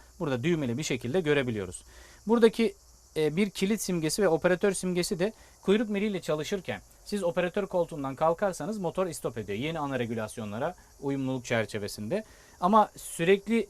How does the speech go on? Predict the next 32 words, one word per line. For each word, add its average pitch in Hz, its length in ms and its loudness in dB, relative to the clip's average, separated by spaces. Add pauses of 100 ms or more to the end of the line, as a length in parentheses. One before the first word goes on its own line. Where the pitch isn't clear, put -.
kuyruk 180 300 0
miliyle 180 360 0
sabit 180 400 2
bir 180 80 -4
şekilde 135 360 -6
çalışıyorsunuz 131 720 -4
ve 180 100 2
operatörün 170 580 -2
üstünde 165 340 -6
durmasına 151 360 -8
gerek 139 320 -2
yok. 95 120 -8
Bunun 202 240 0
gibi 135 200 -2
bir 185 140 0
durumda 120 320 0
da 226 140 6 (240)
bu 202 80 -2
tuşa - 240 -4
basarak 185 400 6 (240)
onu 160 220 -4
devreden 156 500 0
çıkartabiliyorsunuz. 110 920 -4 (400)
Şimdi 220 220 4
hidroliklerle 208 600 6
alakalı 185 420 6
bölümler. 160 380 2 (340)
Maksimum 202 440 6
minimum 196 400 2
yüksekliğini 175 540 0
sınırladığımız 170 640 0
tuş. - 320 -4